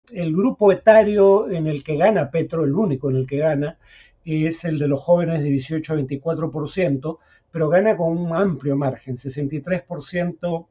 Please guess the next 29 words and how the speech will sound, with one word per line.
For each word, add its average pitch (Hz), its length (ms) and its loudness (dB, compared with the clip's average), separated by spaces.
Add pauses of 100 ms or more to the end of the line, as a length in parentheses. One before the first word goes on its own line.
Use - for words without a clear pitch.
(100)
de 147 120 -12
intención 147 420 -8
de 160 80 -2
voto 160 280 -4
para 156 220 -6
Petro 165 340 -8
contra 147 320 -6
treinta 139 260 -10
y 135 40 -8
cinco 165 320 -10
por 147 160 -12
ciento 156 340 -14
para 165 180 -6
Hernández, 196 540 -4 (200)
y 156 120 -2
aunque 170 200 0
por 185 180 2
márgenes 247 460 0
menores 190 500 2
al, 156 180 -4
al 139 1000 -4 (140)
enunciado, 156 840 -2 (140)
Hernández 170 560 -2
gana 165 280 -2
en 165 80 -4
los 143 140 -6
demás 147 380 -4
rangos 151 440 -4
etarios. 139 680 0